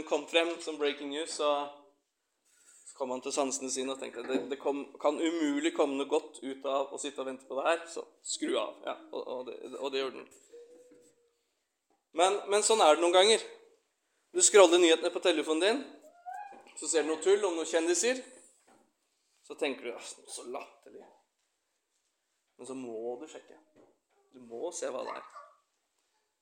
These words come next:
Så på enkelte filmer så kan jeg si, «Åh, fysj av meg.» Så kan folk si, «Men du har ikke sett den engang.» Nei, jeg har ikke sett den bevisst. Takk Gud. Noen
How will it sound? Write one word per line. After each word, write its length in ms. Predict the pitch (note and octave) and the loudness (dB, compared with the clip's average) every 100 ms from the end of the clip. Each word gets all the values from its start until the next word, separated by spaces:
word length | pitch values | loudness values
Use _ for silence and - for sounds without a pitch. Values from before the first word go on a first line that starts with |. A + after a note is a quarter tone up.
| _ _ _ | _ _ _
Så 80 | D#3 | -2
på 80 | D#3+ | 0
enkelte 380 | D#3 D#3 E3 A3 | 0 -2 -6 -4
filmer 340 | G3 D3+ E3 | -2 -2 -6
så 120 | F#3 F3 | -8 -8
kan 140 | E3 D#3+ | -6 -4
jeg 80 | D#3 | -4
si, 120 | D#3 D#3 D3+ - - | -4 -4 -6 -12 -14
«Åh, 120 | C#3+ - - _ _ - - - - | -12 -12 -16 _ _ -20 -20 -20 -2
fysj 220 | G3 F3 | 2 4
av 40 | C#3 | 4
meg.» 160 | C3 - - _ _ _ _ _ _ _ _ _ _ _ _ _ - - - - _ - - | 4 -2 -14 _ _ _ _ _ _ _ _ _ _ _ _ _ -20 -18 -18 -20 _ -16 -8
Så 80 | D3 | -6
kan 140 | C#3+ | -2
folk 160 | D3 C#3 | -2 -2
si, 60 | D#3 | -2
«Men 80 | |
du 60 | E3 | 2
har 80 | D#3 | 0
ikke 140 | D#3+ D#3 | 0 -6
sett 160 | - - | -8 -8
den 100 | F#3 | -4
engang.» 220 | A3+ A3+ - - _ _ _ _ _ _ _ _ _ _ _ _ _ _ _ _ _ _ _ _ _ | -4 -4 -10 -20 _ _ _ _ _ _ _ _ _ _ _ _ _ _ _ _ _ _ _ _ _
Nei, 140 | C#3+ G3+ | 2 4
jeg 80 | F3 | 4
har 80 | E3 | 0
ikke 180 | - G3+ | -6 -6
sett 160 | F3 | -6
den 100 | G3+ | -6
bevisst. 480 | F3 E3+ G3+ - - - _ | -6 -4 -2 -4 -6 -18 _
Takk 160 | F3 - | -6 -2
Gud. 220 | E3+ G#3+ - - - - _ _ _ - _ _ | -4 -4 -12 -18 -20 -20 _ _ _ -20 _ _
Noen 240 | F#3+ F#3 | 6 6